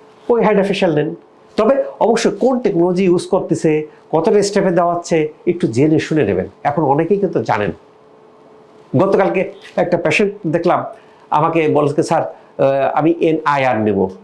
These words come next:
অর্থাৎ সে এনআইআর সম্পর্কে জানেন যে এনআইআর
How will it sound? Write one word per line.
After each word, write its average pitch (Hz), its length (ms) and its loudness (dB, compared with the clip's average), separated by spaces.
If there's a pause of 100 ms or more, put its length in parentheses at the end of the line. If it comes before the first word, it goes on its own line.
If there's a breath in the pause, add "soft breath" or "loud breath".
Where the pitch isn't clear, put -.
(240)
অর্থাৎ 190 360 0
সে - 140 -2 (100)
এনআইআর 165 600 2
সম্পর্কে - 600 -2 (240)
জানেন 135 300 2
যে 120 260 2
এনআইআর 120 320 -2